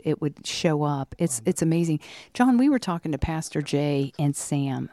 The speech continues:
and I was asking Sam how their women's ministry was going, and she said, "Great." And I recommended this book, and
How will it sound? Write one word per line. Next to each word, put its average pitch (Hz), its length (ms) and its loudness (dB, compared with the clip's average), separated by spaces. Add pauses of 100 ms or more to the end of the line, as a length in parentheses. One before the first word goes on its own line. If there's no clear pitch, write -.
(180)
and 151 220 4
I 151 80 2
was 156 180 0
asking 151 380 0
Sam 147 300 0
how 147 180 -4
their 147 140 0
women's 143 420 -2
ministry 170 460 0
was 139 200 -4
going, 135 380 0
and 147 100 0
she - 160 -6
said, 151 300 -8
"Great." 143 420 -4
And 147 140 0
I 147 60 -2
recommended 165 640 0
this 156 180 -6
book, 131 360 -6 (640)
and 160 460 2